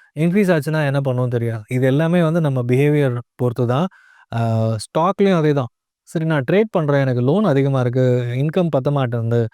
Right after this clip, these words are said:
ஏ, நான் கடன் வாங்கி ட்ரேட் பண்றேன், ஈஸியா ப்ராஃபிட் பண்ணிடலாம்." நிறைய YouTube வீடியோஸ் இருக்கு, நிறைய லேர்னிங் மெட்டீரியல்ஸ் இருக்கு,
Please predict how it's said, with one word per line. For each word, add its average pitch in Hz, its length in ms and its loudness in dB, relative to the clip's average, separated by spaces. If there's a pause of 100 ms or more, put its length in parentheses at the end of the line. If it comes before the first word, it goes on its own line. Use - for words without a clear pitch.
(300)
ஏ, 131 160 0
நான் 127 200 -2
கடன் 175 280 0
வாங்கி 175 280 0
ட்ரேட் 147 280 -2
பண்றேன், 123 360 -2 (340)
ஈஸியா 156 280 4
ப்ராஃபிட் 139 380 -2
பண்ணிடலாம்." 123 400 -2 (340)
நிறைய 139 260 2
YouTube 151 280 2
வீடியோஸ் 131 300 2
இருக்கு, 120 260 -4
நிறைய 120 280 0 (120)
லேர்னிங் 139 320 0
மெட்டீரியல்ஸ் 123 400 0
இருக்கு, 117 240 -2